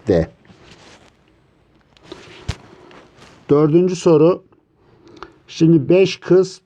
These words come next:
dört erkek öğrenci var. Rastgele A veya B sınıflarına yerleştirecektir tamamı. Her iki sınıfta ikişer erkek öğrenci olduğuna göre, ya da bulu-, pardon, iki erkek öğrencinin bulunma olasılığı. Şimdi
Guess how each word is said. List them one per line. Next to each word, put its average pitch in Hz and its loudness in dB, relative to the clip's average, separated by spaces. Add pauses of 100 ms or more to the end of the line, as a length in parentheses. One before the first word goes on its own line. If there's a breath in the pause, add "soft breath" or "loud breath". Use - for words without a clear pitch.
dört 180 0
erkek 160 0
öğrenci 143 0
var. 165 0
Rastgele 165 -2 (320)
A 156 -2
veya 127 0
B 156 -2
sınıflarına 127 0
yerleştirecektir 120 0
tamamı. 85 -2 (1120 loud breath)
Her 196 -2
iki 175 -4
sınıfta 160 0
ikişer 175 -2
erkek 165 0
öğrenci 147 2
olduğuna 135 0
göre, 85 -2 (720 loud breath)
ya 127 -4
da - -6
bulu-, 139 2 (300)
pardon, 139 -2
iki 175 -2
erkek 156 -2
öğrencinin 143 0
bulunma 143 2
olasılığı. 113 -4
Şimdi 156 -2